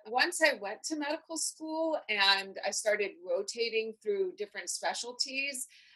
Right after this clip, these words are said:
I absolutely chose pediatrics, and pediatrics, you know, chose me. I just was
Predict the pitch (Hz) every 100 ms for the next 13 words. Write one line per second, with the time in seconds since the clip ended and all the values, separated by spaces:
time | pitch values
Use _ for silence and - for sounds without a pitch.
0 | _ 214 - 208 214 - - 233 226 226
1 | 214 208 202 190 - - - 202 196 175
2 | - 208 185 180 185 - 190 - 185 180
3 | 175 160 226 190 190 190 202 196 - -
4 | _ 226 208 196 - 214 202 196 208 196
5 | 190 190 - - _ _ _ - 208 208
6 | 220 - - _ _ _ _ _ _ -
7 | 214 208